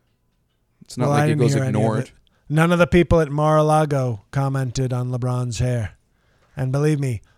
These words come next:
Speaker 2: the ninety-year-old wealthy conservative Jews that joined my club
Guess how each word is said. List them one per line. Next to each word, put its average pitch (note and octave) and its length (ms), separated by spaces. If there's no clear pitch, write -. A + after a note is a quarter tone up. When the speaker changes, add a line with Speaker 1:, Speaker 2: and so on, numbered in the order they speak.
Speaker 2:
the C3 380
ninety-year-old D3+ 800
wealthy C#3+ 400
conservative C#3 720
Jews C3 460
that B2 120
joined C3 320
my C3+ 180
club B2 400